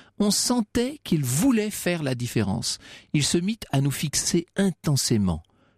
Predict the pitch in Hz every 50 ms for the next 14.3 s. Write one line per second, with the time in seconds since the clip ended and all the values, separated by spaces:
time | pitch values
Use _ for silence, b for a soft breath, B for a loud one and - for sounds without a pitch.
0 | b b 165 123 - - 117 101 101 104 101 92 95 101 98 104 110 123 147 185
1 | 208 - - 120 - - 95 - - 95 90 - - 95 82 85 - - 147 -
2 | - 90 85 82 82 80 - - 104 87 80 76 - 107 - - 87 - - 101
3 | 101 131 170 - B B B B B B B B B B 165 165 180 220 226 226
4 | 233 226 208 196 190 190 220 233 202 180 156 139 135 139 131 123 123 113 117 113
5 | 110 104 - - 214 170 131 123 - - - - - B B B B B B B
6 | - 175 175 196 202 185 175 175 208 233 247 190 147 120 110 147 185 175 - 147
7 | 123 110 - - 156 160 190 294 - b b b b b 156 139 135 - 190 156
8 | 143 135 127 127 143 147 120 113 101 - _ - 208 214 220 - - 110 101 95
9 | 80 95 92 104 117 104 78 - _ _ _ _ _ _ _ _ - - 101 104
10 | 98 104 98 98 101 104 92 90 - - - 101 95 - - - - 92 104 113
11 | 98 95 - 110 - - 113 98 101 104 92 92 95 92 - - 117 - - -
12 | 104 101 104 101 90 - 113 107 123 131 - 190 165 127 107 98 95 - - -
13 | 135 127 104 104 - - 120 104 104 - - - 120 - - 107 113 127 135 -
14 | - - 190 180 - -